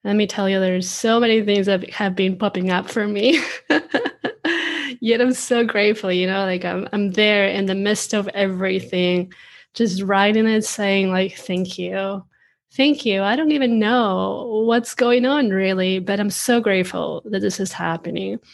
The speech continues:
'cause I am unlayering things. I'm decoding myself so I can continue to recreate myself, or in other words, to be who I came here to be," which is powerful, you know?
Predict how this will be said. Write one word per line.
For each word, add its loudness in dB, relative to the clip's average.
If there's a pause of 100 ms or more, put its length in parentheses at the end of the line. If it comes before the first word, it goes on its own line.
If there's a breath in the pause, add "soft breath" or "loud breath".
(180 soft breath)
'cause -2
I 4
am 2
unlayering 0 (880)
things. -4
I'm -2
decoding 2
myself -4
so -4
I -2
can -6
continue -2
to -4
recreate -4
myself, -6 (680 loud breath)
or 4
in 2
other 4
words, 2
to -6
be 0 (260)
who 2
I 2
came -2
here -6
to -14
be," -8 (160)
which -2
is 2
powerful, 0
you -2
know? 0